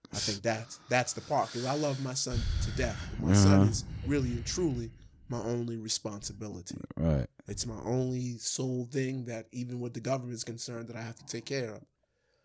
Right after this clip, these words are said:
Speaker 1: And, um, you know, I'm not gonna, not, not to say, I, not, not, I don't wanna say, like, uh, number one or number two, but it's,
Speaker 2: Mm.
Speaker 1: I'm not gonna, uh, overshadow my responsibility.
Speaker 2: Mm.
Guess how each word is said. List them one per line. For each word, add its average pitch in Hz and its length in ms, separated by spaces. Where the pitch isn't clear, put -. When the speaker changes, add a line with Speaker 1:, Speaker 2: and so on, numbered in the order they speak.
Speaker 1:
And, 113 240
um, 113 420
you 117 100
know, 117 80
I'm 117 140
not 131 180
gonna, 117 300
not, 160 220
not 180 220
to 160 60
say, 180 140
I, 156 140
not, 160 280
not, 160 140
I 160 40
don't 170 120
wanna 151 160
say, 151 180
like, 127 220
uh, 117 180
number 131 240
one 131 260
or 123 80
number 123 260
two, 151 340
but 127 120
it's, 73 160
Speaker 2:
Mm. - 40
Speaker 1:
I'm 139 140
not 143 240
gonna, 127 280
uh, 117 260
overshadow 135 560
my 117 140
responsibility. 117 880
Speaker 2:
Mm. 82 360